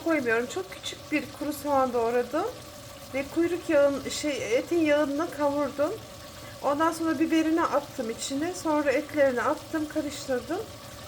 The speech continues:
Salça koydum. Tuzunu, baharatını ve domatesini attım. Bakın harika.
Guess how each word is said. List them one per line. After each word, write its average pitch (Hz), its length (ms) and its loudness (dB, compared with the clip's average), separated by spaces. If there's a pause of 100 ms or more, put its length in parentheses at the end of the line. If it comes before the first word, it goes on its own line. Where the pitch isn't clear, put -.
(160)
Salça 330 420 0
koydum. 220 360 -2 (480)
Tuzunu, 269 380 0
baharatını 262 720 2 (240)
ve 330 200 2 (100)
domatesini 294 560 -2
attım. 262 400 -2
Bakın 277 360 0 (440)
harika. 254 460 2